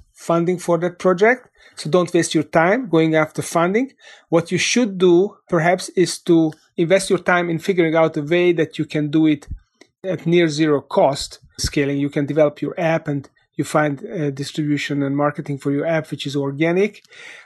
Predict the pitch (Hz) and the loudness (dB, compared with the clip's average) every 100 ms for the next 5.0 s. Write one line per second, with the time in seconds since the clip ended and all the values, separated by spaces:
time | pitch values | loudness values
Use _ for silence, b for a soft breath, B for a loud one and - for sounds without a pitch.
0 | B - 190 160 160 160 170 180 170 - | B -4 2 2 2 2 4 4 2 -6
1 | - 170 165 170 165 - 151 147 175 175 | -4 -2 2 2 0 -2 -4 0 0 2
2 | 175 165 151 180 175 170 151 151 147 165 | 0 -2 -2 -2 0 -2 -2 -2 -2 -2
3 | 151 165 160 156 151 143 160 156 170 151 | 0 0 0 -4 -4 2 0 0 -6 -2
4 | 156 180 220 - - 170 - 196 208 240 | 0 0 -2 -8 -4 -2 -2 -2 -2 -4